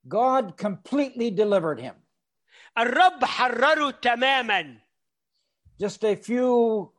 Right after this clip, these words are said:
Speaker 1: months later, he was playing drums in our church.
Speaker 2: بعد أسابيع قليلة، هذا الشاب كان يعزف، آه، الطبلة أو الدرامز في كنيستنا.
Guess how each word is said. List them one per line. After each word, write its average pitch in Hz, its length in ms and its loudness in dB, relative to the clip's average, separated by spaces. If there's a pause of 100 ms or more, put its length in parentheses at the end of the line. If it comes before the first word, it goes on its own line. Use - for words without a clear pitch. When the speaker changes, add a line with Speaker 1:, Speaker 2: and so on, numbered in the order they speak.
Speaker 1:
months 226 380 -2
later, 262 420 4
he 196 160 -2
was 202 220 0
playing 233 460 -4
drums 214 500 -2 (100)
in 202 140 -6
our 196 140 0
church. - 520 -6 (640)
Speaker 2:
بعد 302 300 0
أسابيع 277 680 2
قليلة، 294 500 0
هذا 269 440 2
الشاب 269 500 0 (340)
كان 269 260 2
يعزف، 262 720 0 (280)
آه، 220 220 0
الطبلة 247 480 2
أو 233 180 0
الدرامز 254 600 -2
في 262 160 -2
كنيستنا. 226 840 -4